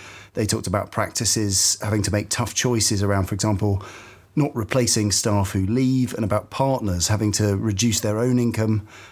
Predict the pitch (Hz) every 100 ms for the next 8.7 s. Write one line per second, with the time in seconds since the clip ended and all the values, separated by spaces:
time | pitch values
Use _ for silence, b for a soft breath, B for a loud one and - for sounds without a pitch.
0 | B - 117 120 113 107 110 104 98 92
1 | 123 104 - - 98 95 - 123 117 110
2 | 98 98 117 117 117 110 113 117 117 110
3 | 123 - 95 87 87 95 90 90 - 90
4 | 90 104 104 98 - 101 104 104 92 98
5 | 104 104 101 98 B B B B _ 120
6 | 110 107 - 104 101 104 - 110 107 98
7 | 104 101 98 92 110 - - 113 104 98
8 | 95 101 107 82 76 - -